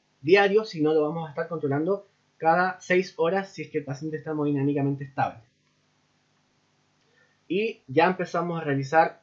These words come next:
pruebas de función hepática, pruebas de coagulación, buscando disfunción orgánica o daños a or-, daño importante a órganos. El manejo clínico de estos pacientes, de igual modo, con fluidoterapia.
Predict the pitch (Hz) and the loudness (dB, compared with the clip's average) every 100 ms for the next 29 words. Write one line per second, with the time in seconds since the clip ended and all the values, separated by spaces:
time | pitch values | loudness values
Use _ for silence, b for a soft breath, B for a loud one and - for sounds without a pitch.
0 | - 147 139 131 120 123 139 190 202 202 | -2 0 0 -4 -8 -4 -2 2 4 4
1 | 196 190 175 156 143 135 127 120 120 - | 2 0 -2 -2 -4 -2 -2 -2 -2 -4
2 | 208 202 208 175 135 147 139 131 135 120 | 0 0 0 -4 -4 -2 0 -2 -4 -8
3 | 123 117 117 160 190 190 190 190 185 190 | -8 -6 -4 0 0 2 0 0 -2 -2
4 | _ _ _ _ _ _ _ _ _ 131 | _ _ _ _ _ _ _ _ _ 2
5 | 135 143 143 143 139 131 135 - 117 135 | 4 2 0 0 0 0 0 -8 -4 0
6 | 143 135 135 139 135 143 98 - - - | 0 -2 -4 -6 -2 -2 -2 -6 -20 -20
7 | _ _ _ _ _ _ _ _ _ _ | _ _ _ _ _ _ _ _ _ _
8 | _ _ _ _ _ _ _ _ _ _ | _ _ _ _ _ _ _ _ _ _
9 | _ _ _ - 196 196 190 190 196 185 | _ _ _ 0 2 4 2 0 -2 -4
10 | 214 226 226 220 214 202 202 208 208 - | -2 0 4 2 0 -6 -4 -4 -4 -8
11 | _ _ 151 160 180 185 202 190 165 - | _ _ -2 0 2 2 0 -2 -8 -4
12 | 175 175 185 123 104 | -4 0 0 0 -4